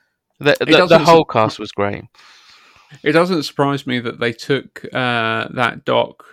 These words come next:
Speaker 2: to the American ones to, like, launch off Back to the Future
Speaker 1: Yeah.
Speaker 2: over there because
Speaker 1: I don't
Speaker 2: he was
Speaker 1: blame him.
Speaker 2: great.
Speaker 1: Yeah.
Speaker 2: But to be honest,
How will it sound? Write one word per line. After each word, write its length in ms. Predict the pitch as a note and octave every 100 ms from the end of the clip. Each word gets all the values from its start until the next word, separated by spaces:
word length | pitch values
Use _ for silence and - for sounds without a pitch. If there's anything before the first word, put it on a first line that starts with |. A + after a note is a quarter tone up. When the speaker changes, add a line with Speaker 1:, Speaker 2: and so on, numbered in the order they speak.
| - -
Speaker 2:
to 500 | - C3 B2 A#2+ A#2
the 180 | B2 A#2+
American 640 | A#2 A#2+ A#2+ A#2 - A#2 A2+
ones 500 | A2+ A2+ A#2 - -
to, 80 | B2
like, 260 | B2 A#2 -
launch 520 | B2 A#2+ A#2+ - -
off 400 | B2 A#2 - _
Back 220 | B2+ - -
to 100 | A#2+
the 80 | B2
Future 500 | - A#2+ - B2 A2+
Speaker 1:
Yeah. 280 | G2+ A2+ -
Speaker 2:
over 340 | B2+ B2 B2
there 280 | A#2+ A#2+ A#2
because 220 | B2+ - B2+
Speaker 1:
I 120 | C3
don't 160 | B2+
Speaker 2:
he 40 | B2+
was 160 | A2+
Speaker 1:
blame 140 | A2 A2
him. 100 | G#2+
Speaker 2:
great. 240 | - - _ _ _ _ _ _ _ _ _ _ _ _
Speaker 1:
Yeah. 340 | B2 A2+ G#2+ G#2+ _ _ _ _ _ _ -
Speaker 2:
But 160 | D3+
to 80 | -
be 140 | D3+ D#3+
honest, 300 | E3+ C#3